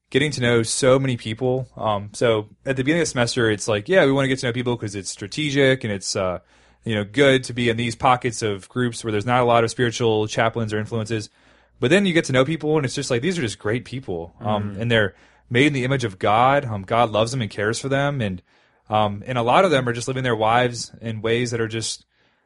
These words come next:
Speaker 1: I don't know, n-, not necessarily harmful in the sense they're, like, destructive, but they're just, they, their priorities are everywhere but God. Um, and oftentimes they're just, they're sad and they're lonely and they're depressed. And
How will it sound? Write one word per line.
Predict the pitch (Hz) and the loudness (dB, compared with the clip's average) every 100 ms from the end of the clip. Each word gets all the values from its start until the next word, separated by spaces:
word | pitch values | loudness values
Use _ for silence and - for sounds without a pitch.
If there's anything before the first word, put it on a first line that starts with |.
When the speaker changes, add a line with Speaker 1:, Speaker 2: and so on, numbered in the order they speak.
| _ _ - | _ _ -12
Speaker 1:
I | 151 | -6
don't | 156 | -2
know, | 165 | 2
n-, | 127 123 127 | 2 0 -2
not | 165 | 0
necessarily | 185 - 151 | 0 0 0
harmful | 120 127 135 127 | 0 -2 -2 -4
in | |
the | 110 | -4
sense | 113 117 | -4 -4
they're, | 113 107 | -2 -2
like, | 101 | -2
destructive, | - - 123 123 110 101 92 | -4 -4 -2 -2 -2 -4 -2
but | 104 104 98 | 0 0 -2
they're | 123 | -4
just, | 117 - | -6 -8
they, | 117 107 98 _ _ _ _ - | -8 -10 -12 _ _ _ _ -4
their | 123 | -2
priorities | 120 135 139 139 120 | 4 6 6 4 2
are | 113 | 2
everywhere | 123 135 127 113 | 2 2 2 2
but | 110 107 | 0 -4
God. | 104 104 98 90 90 - | 0 0 0 -2 -10 -12
Um, | 104 104 98 - - | -6 -6 -6 -14 -10
and | 117 117 | -6 0
oftentimes | 135 135 120 113 110 | 0 0 -2 -2 0
they're | 113 | -2
just, | 107 104 - | -4 -6 -6
they're | 98 - | -8 -8
sad | - - 120 120 123 120 | -10 -4 0 2 2 0
and | |
they're | 101 92 | -2 -4
lonely | 101 113 127 123 123 123 | -2 -2 -2 -2 -2 -2
and | |
they're | 110 | -2
depressed. | 98 - 123 117 113 113 | -4 -2 2 2 0 -6
And | 95 | -8